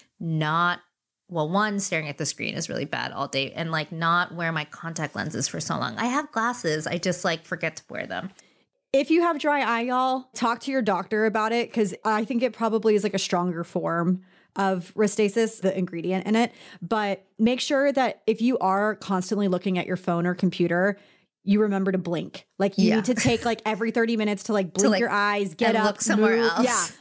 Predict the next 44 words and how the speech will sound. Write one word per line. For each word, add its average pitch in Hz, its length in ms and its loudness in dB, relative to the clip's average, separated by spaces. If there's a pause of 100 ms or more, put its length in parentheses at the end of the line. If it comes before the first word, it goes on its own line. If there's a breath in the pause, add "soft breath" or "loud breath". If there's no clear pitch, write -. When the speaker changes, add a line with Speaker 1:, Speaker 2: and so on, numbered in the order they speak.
Speaker 2:
look 247 220 0
somewhere 262 320 0
else, 208 300 -2
because 226 300 0
that's, 208 280 -2
like, 233 160 -2
straining 196 540 0
your 170 160 -2
eye. 131 280 -2 (140)
Anyways, 175 340 0
I 262 80 0
could 330 120 0
talk 370 120 2
about 349 220 0
dry 226 340 0
eye 220 60 -2
literally 202 460 0
all 196 180 2
day 196 160 2
and 190 100 2
all 196 140 2
night 196 180 2
long. 185 280 0
It's, 190 120 -2
like, 202 140 0
my 190 100 2
passion. 170 520 -6
So 170 500 -4 (420)
Speaker 1:
maybe 196 320 4
we 480 140 4
should, 427 300 2
yeah, 175 160 2
we - 100 -4
should 233 160 -2
do 339 100 0
an 349 80 -2
episode 233 380 -2
on - 140 -4
that. - 300 -4 (440)
Speaker 2:
Ooh, 254 220 6
get 202 140 2
an 214 100 2
ophthalmologist 185 1160 -2
on. 285 340 4